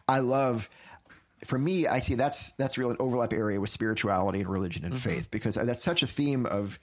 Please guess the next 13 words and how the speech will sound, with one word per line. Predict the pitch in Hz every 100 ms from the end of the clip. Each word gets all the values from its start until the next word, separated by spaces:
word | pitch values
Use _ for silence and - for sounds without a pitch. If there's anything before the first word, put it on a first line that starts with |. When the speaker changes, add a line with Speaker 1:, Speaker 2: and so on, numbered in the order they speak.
| - - - _ -
Speaker 1:
religion | 117 120 120 107
and | 107
spirituality | - 113 110 104 104 101
and | 98
faith. | - 104 - - - - -
Um, | 117 113 107 98 - _ _ _ _ - -
you | 120
know, | 113
makes | 117 117
me |
think | 117 117 -
of, | 104 104 104 95 - - _ - - _ _ -
um, | 110 95 90 92